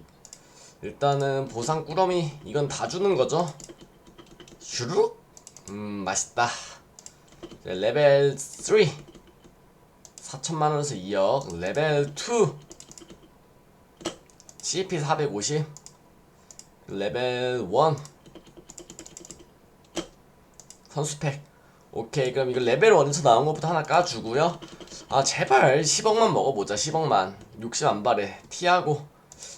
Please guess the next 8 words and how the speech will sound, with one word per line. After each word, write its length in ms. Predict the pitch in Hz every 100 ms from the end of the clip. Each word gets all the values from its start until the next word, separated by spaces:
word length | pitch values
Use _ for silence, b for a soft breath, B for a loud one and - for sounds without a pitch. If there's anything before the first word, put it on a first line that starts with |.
| -
티아고가 500 | - 226 226 143 107
뭐 120 | 98
천만 280 | - 190 208
원도 200 | 190 98
안 80 |
하니? 340 | 98 95 104 175 - _ B B B B -
훈련 260 | - 147 175
코치. 420 | 143 139 - 120